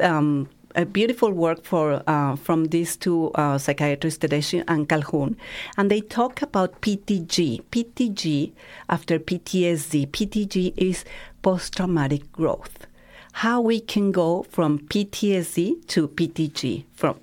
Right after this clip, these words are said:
uh, to post-traumatic wor-, um, growth. And, and this part is very interesting. When we start seeing this, uh, event, what happened,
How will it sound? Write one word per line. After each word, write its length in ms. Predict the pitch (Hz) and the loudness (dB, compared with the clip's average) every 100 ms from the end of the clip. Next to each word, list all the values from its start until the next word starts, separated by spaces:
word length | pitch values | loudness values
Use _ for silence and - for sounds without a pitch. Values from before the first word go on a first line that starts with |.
| - | -6
uh, 120 | 123 139 | -6 -4
to 100 | 156 | -6
post-traumatic 760 | - 160 151 151 143 127 117 - - | -2 -4 -2 -2 -2 -2 -4 -8 -6
wor-, 180 | 101 - - 165 | -6 -6 -6 -2
um, 420 | 139 135 123 135 165 | 0 0 -2 -4 -2
growth. 380 | 156 - - - - - - - - 190 | -2 -2 -8 -18 -18 -14 -12 -12 -2 0
And, 420 | 196 196 196 - | 2 2 2 0
and 160 | 208 208 | 0 2
this 180 | 247 | 0
part 240 | - 254 226 | 0 -2 0
is 160 | 202 | -2
very 240 | - 185 170 | -2 0 2
interesting. 680 | 170 - 147 - 143 139 139 - - - | 4 4 2 -2 0 0 -2 -12 -16 -2
When 220 | 214 190 | 0 2
we 180 | 202 262 | 2 0
start 400 | 285 - 294 285 | 0 0 0 0
seeing 640 | - - 196 190 180 180 180 165 | -4 -2 0 2 2 2 -2 -2
this, 540 | - 160 147 - - - - - - - - | 0 0 0 -2 -4 -8 -18 -20 -20 -14 -2
uh, 220 | 165 156 - | 0 2 2
event, 680 | 185 165 151 185 170 139 139 - | 0 0 2 4 4 0 -4 -2
what 240 | 156 143 | 0 0
happened, 680 | 143 - 160 139 - - | 0 -2 0 -2 -4 -10